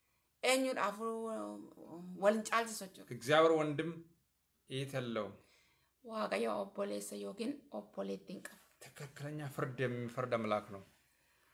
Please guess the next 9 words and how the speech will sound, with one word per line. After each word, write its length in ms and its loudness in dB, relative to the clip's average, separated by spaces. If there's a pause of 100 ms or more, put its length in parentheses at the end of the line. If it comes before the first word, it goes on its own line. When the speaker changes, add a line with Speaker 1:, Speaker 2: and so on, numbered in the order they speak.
(140)
Speaker 1:
Firdii 280 0
sirrii 280 -2
kan, 180 -4 (280)
Waaqa 360 -2
firdii 300 -4
sirrii 260 -4
kennuudha. 400 -8 (340)
Speaker 2:
ፍርድን 460 4 (100)
ታደርግ 380 8